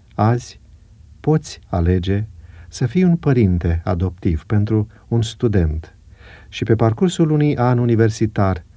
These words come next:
să-l sprijini prin rugăciune, prin mesaje de încurajare în timpul examenelor și chiar printr-o invitație la masă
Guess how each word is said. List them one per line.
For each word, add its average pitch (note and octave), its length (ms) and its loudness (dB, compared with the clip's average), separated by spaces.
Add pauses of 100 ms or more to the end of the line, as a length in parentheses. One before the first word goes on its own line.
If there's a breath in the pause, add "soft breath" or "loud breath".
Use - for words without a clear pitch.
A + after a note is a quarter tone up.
(220 soft breath)
să-l - 220 -4
sprijini F2 680 0
prin F2+ 220 0
rugăciune, E2+ 800 0
prin F2 220 -4
mesaje F#2 440 0
de F2+ 120 -2
încurajare G2 680 2
în F2+ 120 0
timpul F#2 340 0
examenelor G2 800 0 (500 soft breath)
și - 180 -6
chiar G#3 360 -2 (360)
printr-o C3+ 340 0
invitație A2 640 0
la E2+ 120 2
masă E2+ 540 -2